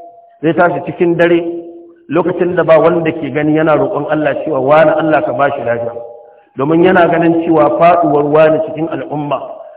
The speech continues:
al'umma ce ta faɗi. Wani kuma yana tsayawa, Allah ka tsare mu, banda zagi, ya yi magan-, wa'annan da, da, da fatan shari ba abin da zai iya yi. Da haka ba zai kowane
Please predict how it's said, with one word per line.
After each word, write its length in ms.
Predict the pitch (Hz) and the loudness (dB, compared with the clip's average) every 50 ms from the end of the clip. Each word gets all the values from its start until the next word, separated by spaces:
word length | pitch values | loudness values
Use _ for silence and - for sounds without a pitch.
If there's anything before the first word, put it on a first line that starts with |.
| - - - | -6 -4 -2
al'umma 360 | 147 160 165 175 175 160 151 156 151 | -2 0 0 0 2 2 2 2 0
ce 60 | 151 - | -2 -2
ta 80 | 147 135 | -2 0
faɗi. 300 | 135 139 139 135 135 135 - - - - - - - - - - - _ _ | 2 2 2 2 -2 -6 -8 -10 -12 -16 -16 -20 -20 -20 -20 -20 -20 _ _
Wani 300 | - 127 151 180 202 196 | -2 2 4 4 4 4
kuma 260 | 185 190 196 190 190 185 | 4 2 2 4 4 4
yana 260 | 196 196 190 180 170 - | 4 4 4 4 2 2
tsayawa, 400 | 165 185 185 170 165 160 165 165 | 0 4 4 6 6 6 6 4
Allah 200 | 170 175 170 160 - | 4 4 4 4 4
ka 100 | - - | 2 -2
tsare 280 | - 151 165 165 151 139 | 0 -2 -2 0 0 -2
mu, 280 | 127 127 120 - - 131 | -4 -6 -10 -12 -6 -2
banda 280 | 160 170 190 170 160 143 | 0 0 2 0 0 2
zagi, 320 | 151 156 156 156 156 - - - - - - - - - - - - - - - - - - | 4 4 6 6 4 2 0 -4 -6 -10 -12 -14 -16 -18 -20 -20 -20 -20 -20 -20 -20 -20 -8
ya 140 | - 139 151 | -4 0 0
yi 80 | 160 156 | 2 2
magan-, 640 | 156 156 147 156 160 160 165 160 160 135 131 - - 147 | 2 0 0 2 0 0 0 0 -2 -4 -6 -10 -8 0
wa'annan 500 | 151 170 - 190 196 185 190 190 180 165 - 165 - - - - - - - - - - - - - - - | 0 2 4 4 4 4 4 4 2 2 2 -2 -6 -8 -10 -12 -14 -16 -16 -16 -16 -16 -16 -16 -16 -8 -4
da, 100 | 147 151 151 156 156 156 143 | -2 -2 -2 -2 -6 -4 -4
da, 80 | 160 165 165 | -2 -2 -2
da 160 | 151 160 160 160 | 0 0 0 2
fatan 420 | 165 185 202 202 202 214 202 202 | 4 4 4 4 4 4 2 2
shari 320 | 202 202 - - 196 185 156 | 2 0 -2 -2 -2 0 2
ba 220 | 151 - 214 - - | 2 2 2 2 2
abin 200 | 143 170 170 160 | 0 0 2 2
da 80 | 156 | 0
zai 120 | 139 147 147 | 0 0 -2
iya 160 | 147 143 131 120 | -2 -4 -4 -4
yi. 120 | 113 - - - - - - - - - - - - - - - | -6 -10 -14 -18 -20 -20 -20 -20 -20 -20 -20 -20 -20 -20 -2 2
Da 100 | 160 175 190 | 4 6 6
haka 480 | 202 - 208 185 185 180 185 - 156 | 6 6 6 6 6 6 4 2 0
ba 100 | 151 165 | 0 0
zai 140 | 160 190 190 190 | 2 4 2 2
kowane 400 | - 196 196 196 190 180 180 | 2 2 4 4 6 4 4